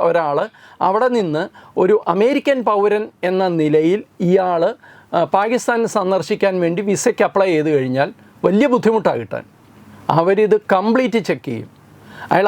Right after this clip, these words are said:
അമേരിക്കൻ പൗരനാണ് എന്നുള്ള ഒരു വിഷയമല്ല, ഇയാൾ എവിടുന്ന് വന്ന ആളാണ്,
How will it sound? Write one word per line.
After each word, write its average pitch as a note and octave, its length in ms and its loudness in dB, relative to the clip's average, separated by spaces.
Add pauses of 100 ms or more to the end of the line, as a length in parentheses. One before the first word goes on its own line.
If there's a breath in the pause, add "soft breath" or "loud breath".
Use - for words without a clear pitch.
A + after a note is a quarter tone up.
അമേരിക്കൻ A3+ 360 2 (100)
പൗരനാണ് A3 480 0 (140)
എന്നുള്ള G#3+ 240 0 (140)
ഒരു G#3+ 80 -2 (100)
വിഷയമല്ല, G#3+ 440 -2 (360 loud breath)
ഇയാൾ G3 320 2
എവിടുന്ന് A#3 340 2
വന്ന F#3+ 220 -2
ആളാണ്, D#3+ 260 -2